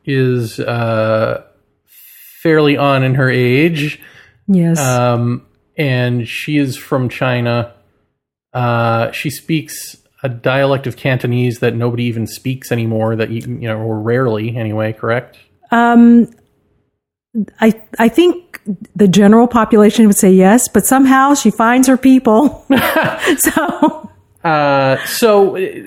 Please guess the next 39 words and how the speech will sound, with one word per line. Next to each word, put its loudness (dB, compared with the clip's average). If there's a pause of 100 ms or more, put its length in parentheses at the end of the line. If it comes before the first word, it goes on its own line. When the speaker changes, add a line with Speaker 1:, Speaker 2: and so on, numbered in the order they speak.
Speaker 1:
but -2 (2000)
w-, 0
is 0
there 2
anything 2
about 0
her? 2
I 2
know 2
that, -4
you 0
know, -2
some, -6
you -4
learn 2
more 4
about 2
her 2
as 0
you -6
get 2
older, 4
and -2 (420)
she -8
seems, -2
uh, -8
she's -2
an 2
interesting 2
character, -2 (140)
uh, -2 (380)
in -4
terms 0
of 2
what 0
she -6
does 2 (380)
believe -2
in, -2